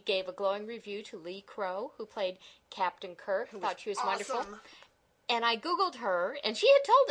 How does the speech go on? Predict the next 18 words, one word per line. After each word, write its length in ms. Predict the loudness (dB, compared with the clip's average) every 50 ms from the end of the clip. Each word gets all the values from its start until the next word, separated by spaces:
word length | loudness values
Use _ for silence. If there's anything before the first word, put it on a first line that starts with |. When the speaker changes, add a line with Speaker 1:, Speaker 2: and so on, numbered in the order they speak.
| 0
Speaker 1:
us, 80 | -2 -4
you 80 | -4 -4
know, 100 | -4 -4
that 160 | -4 -4 -6
she 320 | -6 -10 -10 -10 -10 -8
has 160 | -8 -10 -8
been 160 | -2 -2 -2 -2
an 80 | 0
Elvis 320 | -2 -2 -2 -2 -4 -10 -12
impersonator, 460 | -12 -10 -12 -10 -8 -8 -8 -8 -8 -6
but 120 | -6 -2
I 100 | -2 -2 -2
Googled 340 | -2 -4 -2 -2 -2 -2 0
her. 200 | 0 -2 -2 -4 -8 -18 -20 -20 -20 -20 -20 -20 _
She 180 | 2 6 6
didn't 200 | 6 6 4 0
tell 140 | 0 2 2
us. 160 | 2 0 -4